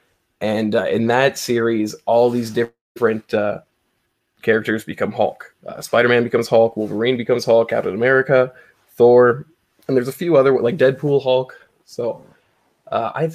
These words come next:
I thought that was a, a pretty cool book, but, um, this book is Absolute Carnage three. It's the Young Guns variant, uh, featuring artwork by Pepe Larraza. And I guess it's, like, a design variant, but it's, um, the first, it's supposed to be, I guess, the first appearance of Hulk as Venom.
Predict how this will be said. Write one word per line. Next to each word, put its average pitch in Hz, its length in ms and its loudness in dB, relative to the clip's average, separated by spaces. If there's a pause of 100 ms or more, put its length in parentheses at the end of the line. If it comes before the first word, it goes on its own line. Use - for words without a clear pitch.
I 135 140 2
thought 143 240 0
that 127 160 4
was 117 160 2
a, 113 80 2
a 101 180 -4
pretty 110 300 -6
cool 110 200 -8
book, 113 320 -2
but, - 220 -6 (420)
um, 110 400 -8
this 160 180 -2
book 165 200 0
is 131 100 -2
Absolute 120 440 -4
Carnage 131 400 -2
three. - 340 -10 (100)
It's - 120 -12
the 107 100 -8
Young 117 220 2
Guns 117 260 0
variant, 107 580 -6
uh, 110 160 -4
featuring 110 380 -6
artwork 110 340 -6
by - 180 -6 (140)
Pepe 113 400 -2
Larraza. 104 800 -6 (880)
And 110 200 0
I 113 80 4
guess 135 160 0
it's, 160 100 -4
like, 147 120 4
a 117 60 6
design 113 460 -2
variant, 151 600 0 (1200)
but 117 120 6
it's, 120 220 2
um, 113 480 2
the 117 60 -10
first, 139 340 -4
it's - 140 -6
supposed 151 380 2
to 120 60 -14
be, 131 140 0
I 123 60 2
guess, 120 180 0
the 117 80 -10
first - 240 -2
appearance 120 320 -2
of 110 100 -10
Hulk 113 300 -2
as 107 160 -6
Venom. 107 360 -8